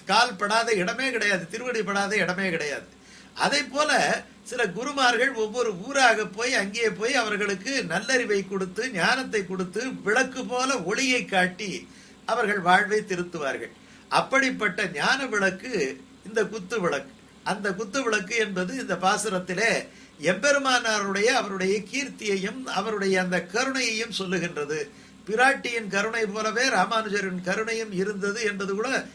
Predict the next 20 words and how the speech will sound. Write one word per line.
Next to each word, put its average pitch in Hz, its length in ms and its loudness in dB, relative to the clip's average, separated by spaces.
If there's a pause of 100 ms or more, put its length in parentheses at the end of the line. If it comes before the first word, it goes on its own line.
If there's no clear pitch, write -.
(140)
இந்த 226 140 -6 (100)
பாசுரத்தினுடைய 196 640 0
உள்ளுரை 202 440 0
பொருளாக 185 520 2
நம்முடைய 196 340 -2
பெரியவர்கள் 196 480 0
எல்லாம் 180 360 -2
சொல்லுகின்றார்கள். 160 680 -4 (360)
வலிந்து 277 420 0
கொள்ளப்பட்ட 226 520 -2
பொருள் 202 400 -4
என்று 214 240 -2
நினைக்க 196 340 0
கூடாது. 151 380 -4 (340)
இது 180 140 0
பார்த்தோம்னா, 254 540 2
இந்த 220 180 0
குத்து 262 340 -8
விளக்கு 254 360 0
என்பதற்கு 226 960 0